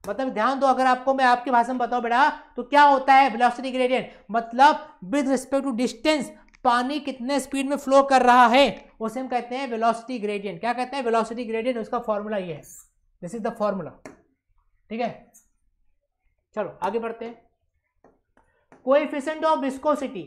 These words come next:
coefficient of viscosity क्या होता है बेटा? Coefficient of viscosity क्या होता है? According to Newton law,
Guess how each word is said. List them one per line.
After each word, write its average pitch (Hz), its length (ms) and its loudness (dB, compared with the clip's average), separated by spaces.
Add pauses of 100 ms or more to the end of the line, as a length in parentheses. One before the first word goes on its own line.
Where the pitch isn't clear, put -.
(120)
coefficient 269 640 -4
of 330 260 6 (320)
viscosity 277 800 -2
क्या 277 100 4
होता 262 160 2
है 254 80 -2
बेटा? 208 180 -4
Coefficient 262 520 -2
of 254 180 -2
viscosity 240 540 -6
क्या 233 100 -4
होता 196 240 -4
है? 156 180 -12 (300)
According 269 580 2
to 302 120 -8
Newton 277 500 -4
law, 254 160 6